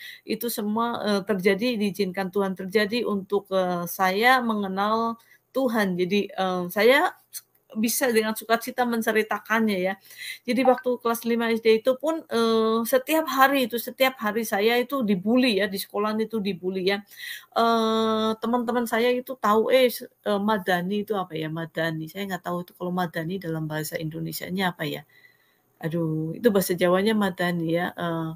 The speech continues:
calling name gitu ya, calling name itu bahasa Inggrisnya, saya nggak tahu bahasa Indonesianya. Eee, apa namanya, sering gitu, "Hei, eee, Kristen, hei Kristen," gitu ya.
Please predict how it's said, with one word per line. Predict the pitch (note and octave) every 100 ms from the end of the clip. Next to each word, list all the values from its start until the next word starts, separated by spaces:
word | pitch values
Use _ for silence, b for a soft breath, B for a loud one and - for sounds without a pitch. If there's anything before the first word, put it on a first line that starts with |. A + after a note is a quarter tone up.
| - -
calling | A3 C4 C4+ C#4+
name | C#4+ A#3+ G3+ F3+
gitu | F3 F3
ya, | E3+
calling | G#3 G#3 G#3+ A3+
name | A3+ G#3
itu | A3
bahasa | F#3 F3 F#3 F3
Inggrisnya, | E3+ E3 E3 - E3+ E3+
saya | G3+ G3
nggak | F#3
tahu | F#3
bahasa | F3+ F#3 F3+
Indonesianya. | F3 E3 E3 E3+ F3+ B B B B
Eee, | A#3 A#3 A3+ A3 A3+
apa | C#4 C#4
namanya, | B3+ A#3 B3 C#4+ D#4
sering | C4+ A3+ C4 A#3
gitu, | A3 A#3
"Hei, | D4 C#4 B3+
eee, | - G#3 -
Kristen, | B3+ B3+ D#4 B3+ A#3+
hei | B3
Kristen," | B3+ B3+ C4 A3+
gitu | G3+ G3+ F#3+
ya. | A#3+